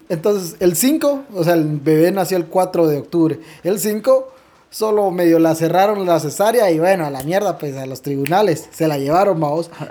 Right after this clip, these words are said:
Speaker 2: la
Speaker 1: y quedaron en pri-, en prisión preventiva.
Speaker 2: O sea,
Speaker 1: La mi-
Speaker 2: solo le sacaron al güiro y,
Speaker 1: y
Speaker 2: y
Speaker 1: a la
Speaker 2: presa
Speaker 1: verga.
Speaker 2: de una
Speaker 1: Sí,
Speaker 2: vez.
Speaker 1: pues, es lo que se merece, vamos, o sea,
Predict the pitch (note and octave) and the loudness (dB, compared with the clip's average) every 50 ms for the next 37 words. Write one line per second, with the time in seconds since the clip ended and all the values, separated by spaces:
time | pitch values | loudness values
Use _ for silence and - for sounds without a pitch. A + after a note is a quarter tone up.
0 | - G#3 G3+ D#3 - F3+ E3+ E3+ F3 F#3 F3+ F#3 F3 E3 D#3+ E3 D#3 D3+ D#3+ D#3+ | -6 -6 -4 0 2 2 4 4 4 2 2 0 -2 -2 -2 -4 -4 -4 -4 -6
1 | - E3+ D3+ D3+ D3 C#3+ C#3 C#3 C3 - D3 D3 D3+ D3+ C#3+ D3+ D3 C#3+ C#3+ C#3 | -4 -4 -4 -4 -4 -4 -8 -8 -6 -6 -6 -4 -4 -6 -6 -4 -4 -2 -2 -2
2 | C3+ B2+ D#3+ D3 D3 C3 - - - - - - - - _ - F3 G#3 A3+ A#3 | -2 -2 -2 -2 -2 -2 -6 -12 -20 -20 -20 -20 -20 -14 _ 0 2 2 4 4
3 | C4 B3+ B3+ C4+ C4 B3+ G#3 G#3 G#3 - A#3+ B3 C4 B3+ A#3+ G#3 F#3+ A3+ C#4+ D#4+ | 4 4 4 4 2 2 0 -2 -2 -2 -2 0 0 0 -2 -2 -2 0 2 2
4 | F4+ F4+ D#4 A#3+ G3+ F3+ G3 F3+ E3+ D#3+ F#3 F3 F3 E3+ E3 F3+ A#3+ C4+ C#4+ F3 | 2 2 0 -2 -4 -2 0 2 2 4 4 4 4 2 2 2 4 4 2 2
5 | D#3 G#3 F3 F3 G3+ A3 A#3+ B3 A#3+ A#3 A3+ B3 A3+ A3+ A#3+ B3 B3+ C4+ C#4 C4+ | 0 -4 -6 -6 -6 -6 -8 -8 -10 -8 -4 -2 -2 0 0 -2 -2 -2 -2 -2
6 | C4+ B3+ A#3 B3 A3+ A3 A3+ C4+ G#4+ - C5 A#4 A4+ A4+ A4+ B4 C5 A#4+ F#4 C#4 | -2 -4 -4 -4 -4 -2 -2 -2 0 0 0 0 0 0 0 0 0 0 -2 -4
7 | E4+ D#4 D4+ D4+ C#4 C4+ C4+ B3+ B3 | -4 -4 -4 -4 -4 -4 -4 -4 -6